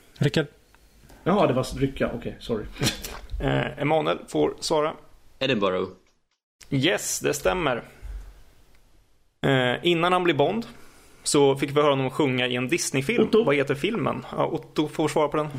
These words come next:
Speaker 2: Darby O'Gill and the Little People.
Speaker 3: Det stämmer.
Speaker 1: Vasst.
Speaker 2: Ja, det är sta-, stabilt faktiskt.
Speaker 3: Och sista frågan.
Speaker 2: Fan också.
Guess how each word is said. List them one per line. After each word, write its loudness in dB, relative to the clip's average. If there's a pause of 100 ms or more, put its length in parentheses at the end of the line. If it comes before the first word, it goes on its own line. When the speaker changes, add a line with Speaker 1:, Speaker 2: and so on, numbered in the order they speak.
(140)
Speaker 2:
Darby 4
O'Gill 0
and -4
the 0
Little 0
People. 0 (580)
Speaker 3:
Det -4
stämmer. -2 (300)
Speaker 1:
Vasst. -4 (960)
Speaker 2:
Ja, 2
det 4
är 2
sta-, -4
stabilt -10
faktiskt. -12 (420)
Speaker 3:
Och -2 (100)
sista 0
frågan. 2 (300)
Speaker 2:
Fan -8 (140)
också. -18